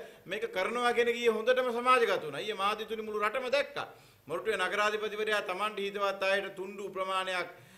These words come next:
මුද්‍රණය කළා ලබා දෙනවා. ඒකට තමයි වෛද්‍යවරිය නිදහස් වුණේ. වෛද්‍යවරිය මැදිහත් වුණේ. ඒ වෛද්‍යවරිය මැදිහත් වුණා විතරක් නෙමෙයි.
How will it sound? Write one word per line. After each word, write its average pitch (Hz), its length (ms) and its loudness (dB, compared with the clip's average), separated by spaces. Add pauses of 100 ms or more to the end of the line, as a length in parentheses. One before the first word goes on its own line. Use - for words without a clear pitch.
මුද්‍රණය 190 460 -2
කළා 180 300 0
ලබා 175 300 2
දෙනවා. 190 300 -2 (120)
ඒකට 214 400 2
තමයි 185 240 -4
වෛද්‍යවරිය 175 500 -2
නිදහස් 196 380 0
වුණේ. 147 240 -10 (460)
වෛද්‍යවරිය 190 500 2
මැදිහත් 262 440 2
වුණේ. 160 280 -2
ඒ 165 140 -2
වෛද්‍යවරිය 233 600 2
මැදිහත් 240 440 -2
වුණා 233 240 -2
විතරක් 220 340 0
නෙමෙයි. 262 280 0